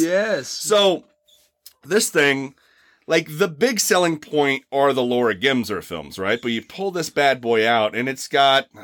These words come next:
Speaker 2: I did not do my homework here, but disc fifteen, good God. So there are fifteen discs on this with, uh, twenty some odd, twenty some odd movies, right? Including, uh,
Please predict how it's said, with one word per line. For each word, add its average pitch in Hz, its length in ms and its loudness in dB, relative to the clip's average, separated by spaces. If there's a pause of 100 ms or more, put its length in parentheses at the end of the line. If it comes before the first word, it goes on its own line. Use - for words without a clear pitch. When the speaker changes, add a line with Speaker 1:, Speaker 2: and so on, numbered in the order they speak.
Speaker 2:
I 127 80 -6
did 120 180 -8
not 101 180 -4
do 92 120 -10
my 85 140 -8
homework 76 400 -14
here, 82 280 -8 (560)
but 143 380 2
disc 196 340 2
fifteen, 147 720 -4
good 127 180 -4
God. 85 340 -6
So 139 480 2
there 135 220 2
are 120 60 -4
fifteen 175 480 -8
discs - 480 -2
on 113 220 -2
this 90 440 -2 (480)
with, - 680 -2
uh, 120 360 4
twenty 156 520 -4
some 175 340 -2
odd, 110 280 2 (500)
twenty 151 240 -4
some 139 240 -2
odd 107 180 0
movies, 101 460 -6
right? 95 300 -2 (680)
Including, 170 880 0
uh, 143 760 4